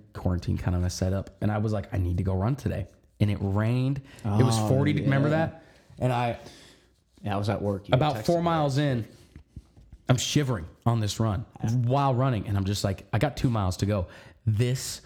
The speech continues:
Speaker 1: sucks." But I knew I'd get back to that van in the rain and shivering, and it was dark too. It was like five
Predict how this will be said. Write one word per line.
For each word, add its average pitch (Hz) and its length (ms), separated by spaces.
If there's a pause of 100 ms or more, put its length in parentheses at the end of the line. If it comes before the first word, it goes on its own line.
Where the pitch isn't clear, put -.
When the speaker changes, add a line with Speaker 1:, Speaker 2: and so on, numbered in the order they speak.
(220)
Speaker 1:
sucks." - 760 (300)
But 123 100
I 135 100
knew 151 400
I'd - 220
get 139 200
back 139 200
to - 80
that 139 180
van 127 440 (280)
in 147 200
the 170 80
rain 131 600 (340)
and 113 120
shivering, 160 640
and 135 80
it 127 80
was 110 140
dark 127 400
too. 127 200
It 143 80
was 104 120
like 104 140
five 107 340